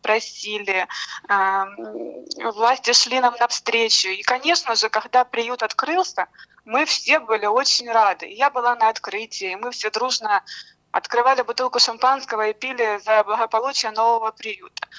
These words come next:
Но потом, когда я начала приезжать туда спустя какое-то время и начала понимать, что не всё так, как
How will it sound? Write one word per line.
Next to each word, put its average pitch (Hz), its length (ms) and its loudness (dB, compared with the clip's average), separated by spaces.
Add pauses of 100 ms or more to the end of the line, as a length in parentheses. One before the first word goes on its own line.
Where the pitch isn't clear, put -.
(360)
Но 269 180 0
потом, 330 420 0
когда 233 320 4
я 220 100 2
начала 220 400 0
приезжать 220 540 -4
туда 196 240 -4
спустя - 340 -8
какое-то 214 480 -8
время 202 360 -10
и - 40 -12
начала 214 340 2
понимать, 220 540 2
что 196 240 -2
не 214 160 -12
всё 262 300 -2
так, 208 480 2
как - 320 0